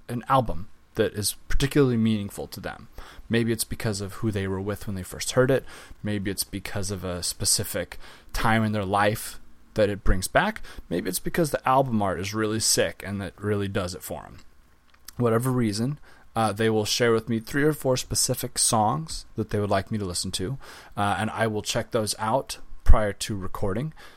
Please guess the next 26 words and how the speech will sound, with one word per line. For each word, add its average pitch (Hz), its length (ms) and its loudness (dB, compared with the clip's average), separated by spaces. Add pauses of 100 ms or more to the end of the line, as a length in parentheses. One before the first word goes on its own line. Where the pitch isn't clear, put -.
(240)
and 110 140 2
then 110 220 2
we 117 100 0
will 113 160 -2
sort 110 240 0
of 107 140 2 (320)
discuss - 400 4
it 127 100 2
at 110 200 -6
length 117 540 -8
and 104 240 -4
get 113 160 2
into 104 560 0 (440)
what 143 160 8
it 117 80 6
means 120 280 2
to - 120 0
them, 110 240 4
why 104 220 2
it's - 280 -2 (100)
significant, 107 1120 -4
um, 101 520 -4 (880)
sort 120 260 6
of 104 140 4
if 110 200 -4
it 110 140 0